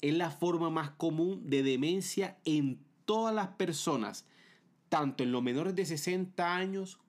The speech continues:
como en los mayores de sesenta y cinco años. Y en los mayores de sesenta años en particular representa el sesenta al ochenta por ciento de todos los casos. Y este tema de prevención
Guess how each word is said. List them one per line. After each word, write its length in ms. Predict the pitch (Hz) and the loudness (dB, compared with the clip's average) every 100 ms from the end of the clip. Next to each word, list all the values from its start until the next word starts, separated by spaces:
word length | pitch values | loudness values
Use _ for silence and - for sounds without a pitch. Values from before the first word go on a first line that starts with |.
| _ _ _ | _ _ _
como 300 | 220 226 226 | 0 2 2
en 80 | 202 | 2
los 100 | 180 | 2
mayores 400 | 156 143 156 156 | 2 2 0 -2
de 80 | 147 | -4
sesenta 440 | 135 - 123 113 | -4 -4 -2 -2
y 60 | 110 | -2
cinco 440 | 135 135 135 131 | 0 -2 0 0
años. 400 | 113 98 92 - _ - - - - _ | 0 -4 -8 -16 _ -20 -20 -20 -20 _
Y 120 | 147 | 2
en 80 | 165 | 4
los 100 | 165 | 2
mayores 460 | 151 151 202 233 220 | 2 2 2 0 0
de 100 | 214 | 0
sesenta 720 | 170 - 208 190 - 185 190 | 0 0 0 -2 0 0 2
años 260 | 180 147 | 0 0
en 140 | 131 123 | -2 0
particular 840 | 156 165 170 165 160 151 147 143 | -2 -2 -2 -2 0 0 0 0
representa 640 | 139 120 113 143 151 143 | -2 -2 -4 -2 -2 -2
el 80 | 131 | -4
sesenta 720 | - 107 180 202 202 208 185 - | -4 -4 -2 -2 -2 -4 -2 -2
al 160 | 139 | 0
ochenta 580 | 117 - 156 156 165 156 | -2 -2 -2 -2 -2 -4
por 120 | 123 | -4
ciento 380 | - 143 139 143 | -2 0 0 0
de 80 | 131 | -2
todos 240 | 131 131 | 0 0
los 120 | 131 - | 0 -4
casos. 440 | 113 95 - - - _ _ _ _ _ _ _ - _ _ - - - - - - | -4 -4 -6 -18 -20 _ _ _ _ _ _ _ -20 _ _ -20 -20 -20 -20 -20 -6
Y 100 | 147 | -2
este 220 | 202 240 | 0 0
tema 320 | 226 214 220 214 | 2 2 2 2
de 100 | 170 | 0
prevención 1000 | 143 135 127 113 - 180 196 160 170 | 2 2 2 0 0 2 2 0 -4